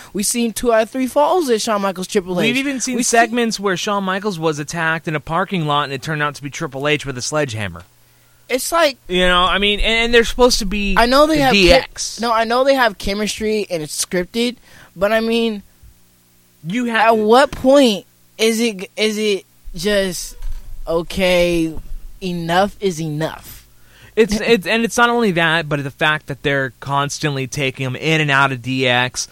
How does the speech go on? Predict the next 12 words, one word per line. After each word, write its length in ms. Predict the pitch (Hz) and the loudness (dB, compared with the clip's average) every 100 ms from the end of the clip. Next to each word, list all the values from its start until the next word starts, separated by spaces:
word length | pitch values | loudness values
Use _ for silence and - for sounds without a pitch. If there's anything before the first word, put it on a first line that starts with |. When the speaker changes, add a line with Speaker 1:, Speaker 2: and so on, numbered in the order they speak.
| - - | -16 -10
Speaker 2:
Like, 280 | 143 127 120 | -4 -2 -4
and, 240 | 160 180 170 | -4 -4 -4
and 380 | 135 180 180 | -8 -6 -4
you 140 | 185 190 | -2 -2
said 200 | 202 185 | 0 0
it 100 | 160 | 0
too. 200 | 208 190 _ _ _ _ _ - | -2 -2 _ _ _ _ _ -4
They're 280 | 156 190 - | 2 2 2
either 500 | 175 196 190 190 180 - - | 2 2 2 2 0 -6 -4
in 260 | 180 196 | -2 0
D 220 | 196 208 185 | 0 2 2
X 480 | 180 220 - - | 0 -4 -8 -10